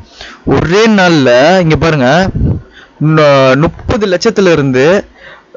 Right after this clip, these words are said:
அஹ், அப்படியே டவுன் ஆகி இருபத்தி ஆறு லட்சத்துக்கு வந்திருக்கு. நீங்க just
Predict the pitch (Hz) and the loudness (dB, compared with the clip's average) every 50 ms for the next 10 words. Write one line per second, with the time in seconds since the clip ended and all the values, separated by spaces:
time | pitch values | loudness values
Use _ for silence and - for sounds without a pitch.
0 | - - - - 139 139 135 135 135 131 131 - - _ _ - - - - - | -14 -12 -4 -2 0 2 2 2 2 2 0 -2 -8 _ _ -20 -20 -20 -18 -20
1 | - - - 110 - - _ - _ _ - - 190 214 202 175 170 170 175 185 | -16 -6 -4 -4 -4 -4 _ -18 _ _ -6 -4 -2 -2 0 0 2 2 2 2
2 | 180 170 156 139 131 156 190 202 185 165 151 160 202 226 214 - - - - - | 2 2 2 2 2 2 2 2 2 2 2 2 2 0 0 -2 -6 -14 -8 -4
3 | 208 208 190 170 156 160 165 156 147 147 143 - 196 180 190 170 156 143 139 143 | -2 0 2 2 2 2 2 2 0 -2 -2 -2 -2 -2 0 0 0 0 0 -2
4 | 135 120 151 180 202 196 180 175 170 165 151 143 160 185 180 - - | -2 0 0 0 0 0 0 0 0 -2 -2 -2 -2 -2 -2 -2 -4